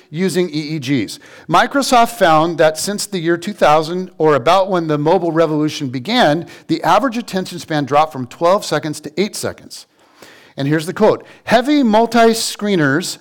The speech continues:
find it difficult to filter out irrelevant stimuli.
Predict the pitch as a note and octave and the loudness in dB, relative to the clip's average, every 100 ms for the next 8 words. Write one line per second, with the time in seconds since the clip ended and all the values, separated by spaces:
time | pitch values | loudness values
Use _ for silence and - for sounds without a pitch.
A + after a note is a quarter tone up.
0 | _ _ F#3 G3 F#3 D#3 B3 B3 A#3+ G#3+ | _ _ 0 0 -4 0 0 2 2 2
1 | - F3 D#3+ - A3+ A3+ A#3 D3+ D3+ D#3+ | 0 -4 -8 0 0 2 0 4 4 4
2 | - F3+ D#3 E3 F#3+ F3+ E3+ C#3 - E3 | 2 0 2 4 2 2 -2 -6 -6 -2
3 | C#3+ G2+ F2 | -2 -2 -6